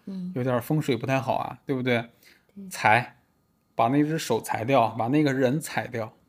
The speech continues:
Speaker 1: 嗯。
Speaker 2: 但我就好奇，我也郁闷，站在最旁边的我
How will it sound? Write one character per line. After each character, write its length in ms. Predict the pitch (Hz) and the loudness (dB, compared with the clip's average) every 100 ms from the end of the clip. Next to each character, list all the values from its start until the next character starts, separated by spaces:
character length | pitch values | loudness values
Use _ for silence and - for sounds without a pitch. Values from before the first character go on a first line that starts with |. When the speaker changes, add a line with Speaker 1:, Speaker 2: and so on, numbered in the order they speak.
| _ | _
Speaker 1:
嗯。 300 | 190 185 180 - _ _ _ | -12 -10 -12 -14 _ _ _
Speaker 2:
但 140 | - 202 | -2 -2
我 60 | 143 | 0
就 120 | 180 | -2
好 220 | - 190 | -2 -2
奇， 400 | - - 113 123 - _ _ _ _ _ _ _ | -4 -6 -8 -10 -14 _ _ _ _ _ _ _
我 120 | 165 175 | 4 6
也 100 | 170 | 8
郁 220 | 220 180 | 6 4
闷， 260 | 107 127 147 _ _ _ _ _ _ | 2 -6 -14 _ _ _ _ _ _
站 180 | - 220 | 4 6
在 120 | 202 | 6
最 180 | 190 226 | 4 2
旁 300 | 180 - 135 | 2 0 2
边 160 | 160 180 | 4 4
的 80 | 180 | 4
我 260 | 131 117 | 2 -2